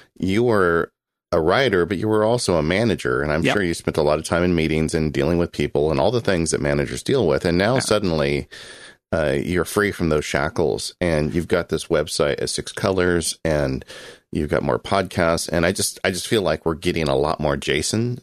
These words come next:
Speaker 1: And as someone who really likes the things that Jason does,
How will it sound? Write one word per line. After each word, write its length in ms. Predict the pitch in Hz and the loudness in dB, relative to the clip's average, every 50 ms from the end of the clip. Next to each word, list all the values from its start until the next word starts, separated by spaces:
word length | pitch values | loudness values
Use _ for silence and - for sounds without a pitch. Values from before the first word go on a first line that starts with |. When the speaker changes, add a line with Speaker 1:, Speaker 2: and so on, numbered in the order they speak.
| _ | _
Speaker 1:
And 220 | - 80 78 78 78 | -2 0 0 0 0
as 100 | 76 - | 0 0
someone 380 | - 95 87 85 82 82 80 | 0 0 2 2 2 0 0
who 120 | 85 98 85 | 0 0 0
really 260 | 76 82 82 85 80 | 2 2 2 2 2
likes 480 | 71 67 73 82 - - - - - - - | 2 2 0 0 0 -2 -4 -4 -4 -6 -6
the 80 | 71 | -4
things 300 | - - 85 85 80 76 | -2 0 0 0 0 0
that 120 | 76 73 - | -2 -4 -2
Jason 460 | - 78 82 82 - - 76 69 69 | 0 0 0 0 -2 -2 -2 0 2
does, 600 | 71 80 98 95 76 73 76 78 - - - | 2 2 2 4 2 2 2 0 -2 -6 -10